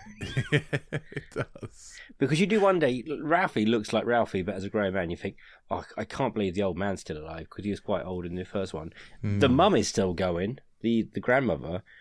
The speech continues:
Speaker 2: who is a brilliant character. She just drinks away through the film, which is perfect for, I think, most grandmothers. Is that why? Is that a bad thing to say?
Speaker 1: No, I mean, uh,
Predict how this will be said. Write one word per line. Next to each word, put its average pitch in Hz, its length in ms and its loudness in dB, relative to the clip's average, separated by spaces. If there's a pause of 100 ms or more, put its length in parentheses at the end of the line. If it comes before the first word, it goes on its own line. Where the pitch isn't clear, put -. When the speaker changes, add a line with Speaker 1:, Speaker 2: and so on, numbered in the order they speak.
(120)
Speaker 2:
who 117 260 4 (300)
is 110 140 2
a 113 60 4
brilliant 117 500 2
character. 85 500 -4
She - 180 -8
just 127 180 -4
drinks 127 440 2
away 82 240 -2
through - 260 -2
the 80 100 0
film, 76 380 -6
which - 200 -8
is 87 220 -6 (400)
perfect - 480 2
for, 90 260 -4
I 87 80 -8
think, 98 200 -2
most 107 260 2
grandmothers. 160 680 0
Is - 80 -10
that 120 180 0
why? 147 260 2 (400)
Is 135 80 -6
that 120 100 0
a - 20 -2
bad 156 180 0
thing 165 140 -2
to - 80 -14
say? 220 260 -2 (460)
Speaker 1:
No, 131 280 2
I 214 80 0
mean, 110 220 0
uh, 95 180 0